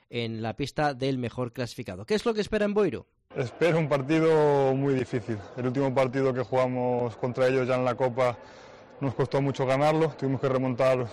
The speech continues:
Speaker 2: un dos cero en contra y allí en Boiro,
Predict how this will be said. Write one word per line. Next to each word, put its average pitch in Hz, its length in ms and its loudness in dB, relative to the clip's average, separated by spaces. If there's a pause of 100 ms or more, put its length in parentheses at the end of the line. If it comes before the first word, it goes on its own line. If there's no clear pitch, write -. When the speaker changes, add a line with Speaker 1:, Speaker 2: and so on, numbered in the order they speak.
Speaker 2:
un 135 140 -4
dos 127 180 2
cero 131 600 2
en 127 140 -4
contra 151 520 -2
y 120 120 -2
allí 120 180 2
en 135 160 0
Boiro, 127 540 2